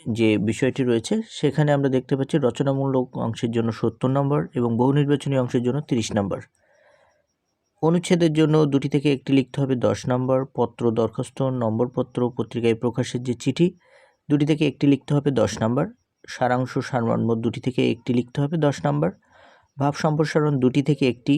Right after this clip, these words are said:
দশ নম্বর। বাংলায় অনুবাদ, এটা খুবই গুরুত্বপূর্ণ। English for Today তাদের যে ইংরেজি বইটি রয়েছে, সেখান থেকেই দুটি, আহ, থাকবে, যে কোনো একটি বঙ্গানুবাদ লিখতে হবে, যে কোনো একটা প্যাসেজ থেকে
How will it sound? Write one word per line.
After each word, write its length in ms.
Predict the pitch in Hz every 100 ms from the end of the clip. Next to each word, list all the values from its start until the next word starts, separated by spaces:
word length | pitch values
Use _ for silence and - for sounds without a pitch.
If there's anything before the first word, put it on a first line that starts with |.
| 202
দশ 220 | 127 107 -
নম্বর। 260 | 117 127 170 - _ _ _ _ _ -
বাংলায় 340 | 135 135 143
অনুবাদ, 320 | 123 110 139 202 -
এটা 180 | 135 131
খুবই 260 | - 156
গুরুত্বপূর্ণ। 480 | 160 151 147 147 147 147 170 _
English 300 | 135 147 156
for 140 | - 147
Today 320 | - 135 139
তাদের 260 | 139 123 123
যে 100 | 123
ইংরেজি 360 | 120 117 113
বইটি 380 | 107 107 120 -
রয়েছে, 440 | 147 147 135 156 160 - _ - _
সেখান 380 | - - 156 170
থেকেই 420 | 156 160 165 160
দুটি, 380 | 151 131 127 139 135 127
আহ, 380 | - - 113 117
থাকবে, 360 | - 147 165
যে 120 | 165
কোনো 180 | 151 147
একটি 220 | 120 - 123
বঙ্গানুবাদ 680 | 113 120 117 117 113 110
লিখতে 280 | 117 120 -
হবে, 180 | 156 165 254 _ _ - - _ -
যে 100 | 160
কোনো 120 | 151
একটা 140 | 135
প্যাসেজ 360 | - 123 117 123
থেকে 220 | 160 151